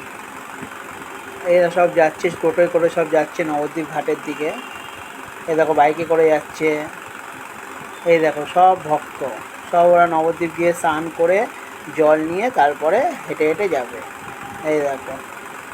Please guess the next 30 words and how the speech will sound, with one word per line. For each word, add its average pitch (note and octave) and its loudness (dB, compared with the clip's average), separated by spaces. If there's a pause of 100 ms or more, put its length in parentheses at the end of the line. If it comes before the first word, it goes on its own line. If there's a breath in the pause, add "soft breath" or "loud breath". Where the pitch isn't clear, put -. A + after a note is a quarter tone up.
(1600)
প্রচুর F#3+ 2
ভিড়, F#3 2
প্রচুর G3 0
ভিড়। D3+ -2
এটা D#3+ 4
হলো E3+ 4
আমাদের E3 4
পাড়া, D#3 4 (920)
মানে D#3 -2
আমাদের E3 2
গ্রাম, D#3+ 2 (280)
গ্রামের D#3+ 2
লোক D#3+ 2
সব F3+ 6
রাস্তায় D#3 2
দাঁড়িয়ে D3+ 0
দাঁড়িয়ে D3+ 0
দেখছে। D3+ -4 (200)
খুব G3 2
ভালো D3+ 4
লাগে D#3 4
এটা, D#3 4
একটা D#3 2
দেখার, D3 2 (800)
মানে D#3+ -4 (120)
খুবই G3+ 2
সুন্দর E3+ 0
একটা D#3+ 2
দৃশ্য। D3+ -4
দেখো, D3+ -2